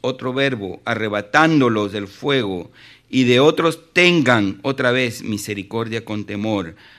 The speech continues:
aborreciendo aún la ropa contaminada por la carne". Y usted estará leyendo y subrayando los verbos que son acción,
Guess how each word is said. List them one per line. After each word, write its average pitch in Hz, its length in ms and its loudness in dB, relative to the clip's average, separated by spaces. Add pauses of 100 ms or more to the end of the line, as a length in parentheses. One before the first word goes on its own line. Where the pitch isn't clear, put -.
(140)
aborreciendo 98 800 -6
aún 98 240 -6
la 92 100 -10
ropa 95 380 -16
contaminada 82 880 -18 (340)
por 90 160 -16
la 80 160 -20
carne". - 380 -20 (760)
Y 95 140 -20
usted 95 220 -16
estará 98 600 -10
leyendo 101 540 -12
y 117 40 -18
subrayando 95 800 -16 (600)
los 87 260 -20
verbos 98 360 -12
que 92 120 -20
son 98 240 -18
acción, 92 600 -16